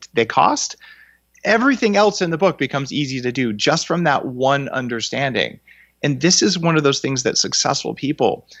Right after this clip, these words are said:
not just successful, but unusually successful, impactful, happy people have figured out is,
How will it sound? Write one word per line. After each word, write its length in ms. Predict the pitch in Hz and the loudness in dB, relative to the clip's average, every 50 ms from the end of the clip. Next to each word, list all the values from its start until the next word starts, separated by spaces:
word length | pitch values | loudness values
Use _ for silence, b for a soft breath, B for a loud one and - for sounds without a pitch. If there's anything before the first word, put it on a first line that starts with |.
| B | B
not 160 | B - 202 240 | B 0 2 2
just 140 | - - | 2 0
successful, 380 | - 175 - - 170 - - 123 | 0 2 2 2 0 0 0 0
but 160 | 123 123 - - | -2 -2 0 -2
unusually 520 | 131 143 143 147 185 220 240 233 226 214 | -4 -2 -2 -2 0 0 0 0 0 0
successful, 520 | - 196 160 - 160 147 147 - 139 - - | 2 2 2 4 2 2 0 0 -2 -4 -2
impactful, 540 | - 160 156 - - - - - 156 - - | -4 -4 -2 -2 -4 -4 -4 -6 -12 -12 -10
happy 440 | - - - - - - - - 135 | -8 -6 -2 -2 -2 -2 -2 -8 -6
people 320 | - 120 120 - 120 123 | -6 -8 -8 -6 -6 -6
have 80 | 123 - | -6 -4
figured 240 | - 139 151 180 233 | -6 -6 -4 -2 0
out 160 | 240 185 143 | 2 4 4
is, 200 | 139 139 - | 4 2 0